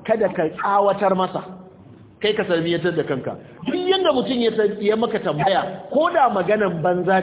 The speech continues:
ce, kai ka amsa masa da mafi kyawu.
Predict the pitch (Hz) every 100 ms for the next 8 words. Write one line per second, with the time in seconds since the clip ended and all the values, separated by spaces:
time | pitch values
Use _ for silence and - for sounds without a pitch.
0 | 185 143 - - - - - 196 190 190
1 | 190 202 190 170 151 170 160 151 143 160
2 | 151 139 147 135 131